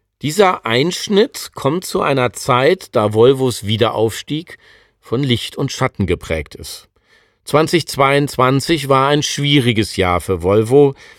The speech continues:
Der operative Gewinn, ebit, brach im Vergleich zum Vorjahr um sechzehn Prozent ein. Es waren nur noch eins Komma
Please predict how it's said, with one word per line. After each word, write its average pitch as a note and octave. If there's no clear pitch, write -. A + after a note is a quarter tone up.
Der -
operative G2+
Gewinn, A2
ebit, A#2
brach A#2+
im E2+
Vergleich F#2
zum F#2
Vorjahr B2
um G#2
sechzehn A2
Prozent F2+
ein. G2+
Es -
waren B2
nur A#2+
noch A#2+
eins G2+
Komma G#2